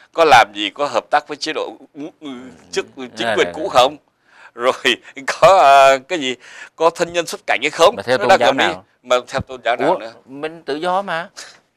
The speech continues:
Speaker 2: Mình tự do báo chí, ôi, xin lỗi, tự do tôn giáo mà tại sao lại hỏi như vậy? Thưa quý vị, đó,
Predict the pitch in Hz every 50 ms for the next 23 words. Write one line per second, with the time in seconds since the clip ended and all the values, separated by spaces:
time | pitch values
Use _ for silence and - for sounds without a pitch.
0 | _ _ 165 151 156 156 143 147 147 165 170 170 175 175 185 175 _ 185 196 202
1 | - - 156 139 175 160 160 139 135 139 - - 120 131 151 160 160 165 160 160
2 | 156 156 151 170 190 - 160 135 131 123 - 139 139 127 117 120 127 147 151 143
3 | 127 117 107 113 - _ _ _ _ _ _ - 123 123 139 127 110 101 101 117
4 | 120 135 139